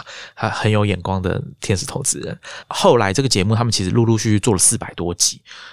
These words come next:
那大家也知道，当我在听 Podcast 的时候，其实 Dig 这个网站已经快要不行了，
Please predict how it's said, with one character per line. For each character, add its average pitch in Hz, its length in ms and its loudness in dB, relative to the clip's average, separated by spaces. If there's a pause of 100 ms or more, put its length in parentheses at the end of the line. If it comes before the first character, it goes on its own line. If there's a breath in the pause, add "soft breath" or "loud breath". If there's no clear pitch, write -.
(160 loud breath)
那 120 140 2
大 139 140 0
家 131 120 2
也 101 60 0
知 104 80 0
道， 104 80 2
当 110 200 -2
我 - 120 -4
在 101 160 0
听 92 460 -4
Podcast - 440 -2
的 - 60 -10
时 - 180 2
候， 113 160 -8
其 - 120 -6
实 - 120 -8 (100)
Dig 117 240 4
这 - 140 -4
个 104 60 0
网 - 140 -4
站 98 140 0
已 - 20 -4
经 92 120 -6
快 101 100 0
要 95 80 2
不 110 80 -2
行 - 280 0
了， - 80 -16